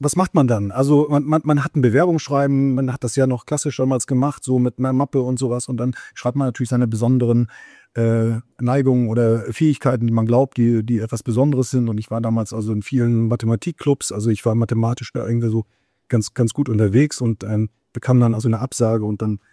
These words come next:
schrieb der Kollege, also gestatten Sie mir einen Hinweis mit Ihren, äh, herausragenden mathematischen Fähigkeiten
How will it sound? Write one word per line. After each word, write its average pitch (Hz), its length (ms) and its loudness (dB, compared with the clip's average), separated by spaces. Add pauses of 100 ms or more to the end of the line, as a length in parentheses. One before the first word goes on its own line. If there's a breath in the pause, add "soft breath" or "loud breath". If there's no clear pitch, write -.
schrieb - 240 -6
der 123 140 -6
Kollege, 120 340 -2
also 110 160 -2
gestatten 143 380 -4
Sie 127 120 2
mir 123 320 2 (200)
einen 120 180 0
Hinweis 143 420 2
mit 123 140 -4
Ihren, 123 320 0 (160)
äh, 110 300 -6 (1200 loud breath)
herausragenden 127 920 2
mathematischen 127 600 0
Fähigkeiten 127 760 -2